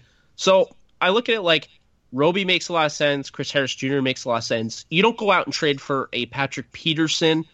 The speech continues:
You go out and trade for somebody that's probably going to make more sense as far as the familiarity within the scheme,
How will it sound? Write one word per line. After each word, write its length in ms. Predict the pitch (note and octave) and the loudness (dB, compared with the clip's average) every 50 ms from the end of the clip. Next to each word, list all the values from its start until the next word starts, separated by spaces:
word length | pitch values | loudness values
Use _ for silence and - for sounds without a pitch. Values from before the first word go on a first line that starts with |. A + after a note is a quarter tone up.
| _ _ _ _ _ - | _ _ _ _ _ 0
You 100 | E3 E3 | 2 4
go 100 | G#3 G3+ | 6 6
out 120 | G3 E3 | 6 4
and 100 | D3+ D#3+ | 2 0
trade 180 | - E3 D#3 C#3+ | 0 -2 -2 -2
for 100 | D3+ C#3+ | -4 -6
somebody 340 | - D#3+ C#3+ C#3+ C#3+ C3+ | -4 -2 0 2 2 2
that's 200 | B2+ B2+ B2+ - | 2 0 -2 -4
probably 400 | - - - C#3 C#3 C#3 C3+ C#3+ | -4 -2 2 2 2 2 2 0
going 280 | B2+ C3 B2+ B2+ B2+ B2 | -2 0 0 -2 -2 -2
to 100 | - C#3 | -2 -2
make 180 | B2 A#2 A2+ - | -2 -2 -2 -2
more 140 | A#2+ A#2 | -4 -4
sense 340 | A2+ - - A#2+ A2 - - | -4 -2 -2 -2 -2 -2 -4
as 80 | A#2 - | -6 -4
far 200 | - A#2+ A2+ A2 | 0 2 2 2
as 120 | G#2+ - | 2 -2
the 80 | A2+ G#2+ | -6 -6
familiarity 640 | - A#2+ A#2 A#2+ B2 B2 A#2+ A2+ A2+ A2+ A2 A2+ | -4 -2 2 4 4 6 6 6 4 4 2 0
within 280 | G#2 G#2+ - - G2+ F#2+ | -2 -4 -6 -6 -6 -6
the 80 | F2+ | -4
scheme, 460 | - - - C#3 C#3+ D3 D3 C#3+ C#3+ | -4 -2 0 2 4 4 4 4 2